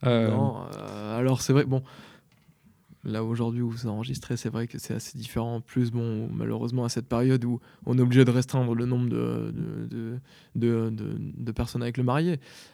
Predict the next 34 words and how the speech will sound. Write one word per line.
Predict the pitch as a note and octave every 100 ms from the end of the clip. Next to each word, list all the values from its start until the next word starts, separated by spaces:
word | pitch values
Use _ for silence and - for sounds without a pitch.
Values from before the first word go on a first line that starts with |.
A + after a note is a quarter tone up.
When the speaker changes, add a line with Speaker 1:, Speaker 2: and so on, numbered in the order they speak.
| _ -
Speaker 2:
Après, | A#2+ - - C#3+ D3
effectivement, | A#2+ - A#2 - A#2 -
on, | -
on | C3+ B2+
demande | B2+ C3+ B2+
pas | C#3
à | C3+
ce | -
qu'il | B2+
y | B2+
ait |
dix | A#2+ B2
personnes | A2+ A#2 - C3
avec | A#2+ G#2+ A2+
le | A2
marié. | G#2 B2 C#3+ - _ _ _ _ _
C'est, | - -
c'est, | - -
c'est | -
beaucoup | A2+ G#2+ -
trop, | - C3 F3 -
évidemment, | G#2+ A#2 A#2+
parce | D3+ A2+
que | -
ça | A#2+ A2+
fait | - A#2+
des | A#2+
informations | A#2 B2 A#2 A#2+ B2
dans | A#2+
tous | B2+
les | B2
sens. | E3 G3 -
Speaker 1:
Mm. | B2+ A2 - - - _ -
Speaker 2:
Euh, | A#2 A2+ A#2 A#2 A#2 A#2